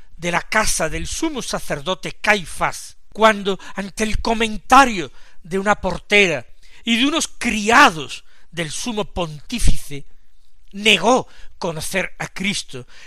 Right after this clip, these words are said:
negó formar parte de su grupo, y lo negó en medio de juramentos e imprecaciones. Hay que ser libre frente al mundo,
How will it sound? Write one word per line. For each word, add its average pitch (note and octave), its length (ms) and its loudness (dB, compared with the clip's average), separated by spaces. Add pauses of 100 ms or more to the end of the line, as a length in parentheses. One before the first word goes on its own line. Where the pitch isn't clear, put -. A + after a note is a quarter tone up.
negó A3 300 4
formar A#3+ 640 2
parte G#3 480 2 (300)
de F#3 140 0
su F3+ 200 2
grupo, D#3 440 -4 (480)
y G#3 120 -6
lo G#3+ 180 2
negó G#3 380 2 (240)
en G3 320 -4
medio B3+ 340 4
de F#3+ 100 -2
juramentos A3+ 1040 -2 (540)
e F#3 80 0
imprecaciones. D3+ 1200 -6 (460)
Hay C4+ 160 10
que - 160 -4
ser G3 280 2
libre G#3+ 460 0 (180)
frente F3+ 460 0
al E3+ 100 0
mundo, D3+ 380 -8